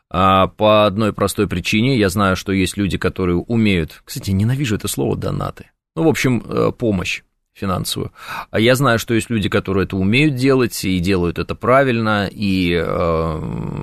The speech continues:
распоря-, распоряжаются этими средствами, э, так, как нужно, а не так, как я бы не пойми куда, чё бы с этим всем делал.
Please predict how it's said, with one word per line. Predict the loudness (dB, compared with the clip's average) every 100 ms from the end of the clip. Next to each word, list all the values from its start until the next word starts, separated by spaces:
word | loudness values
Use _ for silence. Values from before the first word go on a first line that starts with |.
| -8 -8 -10 -10 -10 -12 -6
распоря-, | -6 -2 0 0 0
распоряжаются | -2 -2 0 2 4 4 2 -4
этими | -6 -4 -4
средствами, | -2 -2 -2 -2 -2 -4 -8 -20 -20 _
э, | -4 -2 0 -2 -6 -14 -20 _ _ _ -14 -14 -14 0
так, | 0 2
как | 0 2
нужно, | 2 2 0 -4 0
а | 0
не | 2
так, | 2 2 2
как | -2 2
я | 2 4
бы | 2
не | 0
пойми | 0 0 0
куда, | -2 2 2
чё | 2 -2
бы | -4
с | -4
этим | -2 -2 -2
всем | 0 0
делал. | 0 -2 -4